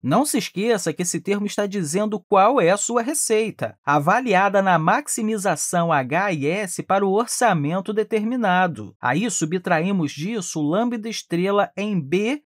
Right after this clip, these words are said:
de H estrela e S estrela, mas cada um desses caras também são funções do pequeno b.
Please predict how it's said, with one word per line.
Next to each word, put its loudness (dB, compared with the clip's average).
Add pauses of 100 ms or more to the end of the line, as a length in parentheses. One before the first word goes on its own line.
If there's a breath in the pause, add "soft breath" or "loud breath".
de -2
H 2
estrela -4
e -4
S -2
estrela, -2
mas -2
cada 0
um -2
desses -6
caras -2
também -2
são -2
funções -4
do -4
pequeno -4
b. -2